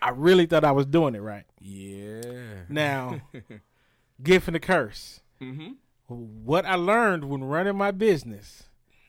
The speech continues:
Speaker 1: is I was the business. And if I wasn't there, the business wasn't there. So
Speaker 2: Right.
Speaker 1: I kinda caught that on late to where I'm like, "Wait a minute, this ain't,
Speaker 2: Right.
Speaker 1: this ain't, this ain't it."
Speaker 2: It ain't
Speaker 1: You know what I'm
Speaker 2: it.
Speaker 1: saying? I'm
Speaker 2: <laughs>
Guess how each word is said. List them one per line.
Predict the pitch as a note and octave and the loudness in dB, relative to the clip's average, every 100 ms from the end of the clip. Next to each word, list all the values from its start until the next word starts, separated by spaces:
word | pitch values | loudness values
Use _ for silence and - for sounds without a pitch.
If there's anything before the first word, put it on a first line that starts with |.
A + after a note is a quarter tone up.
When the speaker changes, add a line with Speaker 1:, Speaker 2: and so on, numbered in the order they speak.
| - | -8
Speaker 1:
is | C3 B2+ A2+ - _ _ _ | -6 -6 -10 -16 _ _ _
I | - B2 | -6 -4
was | A#2+ B2+ B2+ A2+ | -4 -2 -4 -6
the | |
business. | A2+ A#2 G2 G2 G2 _ _ _ _ | -8 -8 -10 -16 -20 _ _ _ _
And | A#2+ A#2 A2 G#2 - | -14 -12 -12 -14 -16
if | A#2 A2 - - _ | -14 -14 -16 -20 _
I | - A#2+ | -8 -6
wasn't | B2 B2+ A#2+ A#2+ B2 | -4 -4 -4 -6 -6
there, | B2 A#2 A2+ - _ | -4 -6 -8 -12 _
the | G#2 A2+ A2 | -14 -10 -8
business | A#2+ A2+ A2 G2 | -8 -8 -10 -14
wasn't | G#2 G#2+ G#2 F#2+ | -12 -12 -12 -16
there. | F2+ B1 G#1+ _ _ _ - | -16 -18 -20 _ _ _ -16
So | - | -6
Speaker 2:
Right. | C3+ | -4
Speaker 1:
I | |
kinda | D3+ F#3 E3 | 0 2 2
caught | C#3+ E3+ C#3+ - | 0 2 2 2
that | D#3 | 2
on | D3 C3 A2+ | 2 0 -8
late | G#2+ A#2+ D3+ F#3 G3 D3 | -12 -8 0 4 4 2
to | D3 | -2
where | C#3+ | -2
I'm | D3+ E3+ | -2 -4
like, | B2 - | -10 -14
"Wait | G3+ G2+ | -16 -16
a | |
minute, | F#2 B2 F#2+ E2+ | -12 -10 -10 -10
this | F#3 E3 - | -10 -10 -10
ain't, | B2 G2+ A2 | -10 -10 -14
Speaker 2:
Right. | G2+ F#2+ F2 D#2 - | -16 -16 -20 -20 -10
Speaker 1:
this | D#3 C#3+ | -6 -4
ain't, | C#3+ B2 A#2 _ _ _ - | -4 -4 -6 _ _ _ -4
this | C#3+ E3+ | 0 0
ain't | B2+ | 2
it." | F#3 A3 - _ _ _ - | 4 4 2 _ _ _ -18
Speaker 2:
It | G#2+ | -6
ain't | A#2+ | 2
Speaker 1:
You | F3 | 4
know | |
what | F3 | 4
I'm | E3 | 2
Speaker 2:
it. | |
Speaker 1:
saying? | D#3 | 0
I'm | |
Speaker 2:
<laughs> | D#3 | 4